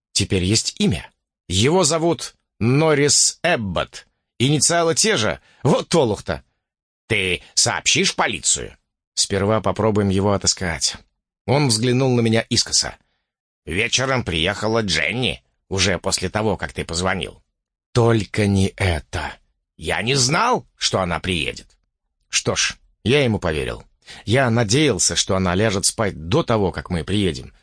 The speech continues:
но она не ложилась. Она сидела на золотистом парчевом диванчике в гостиной, и вид у неё был воинственный.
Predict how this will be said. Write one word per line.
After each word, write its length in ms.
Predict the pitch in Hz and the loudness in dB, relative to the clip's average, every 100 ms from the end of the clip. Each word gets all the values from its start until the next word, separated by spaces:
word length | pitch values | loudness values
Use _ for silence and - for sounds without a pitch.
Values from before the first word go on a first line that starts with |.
| _ _ | _ _
но 240 | 92 113 | 0 2
она 440 | 156 139 135 135 - _ _ _ | 2 2 2 0 -2 _ _ _
не 180 | 87 101 | -2 2
ложилась. 600 | 110 82 53 50 - - _ _ _ _ | 2 0 -4 -4 -4 -6 _ _ _ _
Она 160 | 110 117 | -2 2
сидела 460 | 117 113 131 123 120 | 2 2 4 4 4
на 120 | 117 | 2
золотистом 680 | 104 113 98 139 - 117 98 | 2 0 2 2 0 0 -2
парчевом 560 | 110 90 - 123 107 | -2 -2 0 0 0
диванчике 540 | 92 107 123 107 98 101 | 2 2 2 0 -2 -2
в 20 | |
гостиной, 540 | 87 85 - 139 113 | -2 -2 0 0 2
и 100 | 104 | 2
вид 220 | 92 131 117 | 2 0 0
у 20 | |
неё 240 | 101 92 | 0 2
был 320 | 90 131 95 - - - | 2 2 0 -4 -16 -6
воинственный. 840 | 95 92 165 - - 73 58 - | -2 2 2 0 -2 -6 -8 -12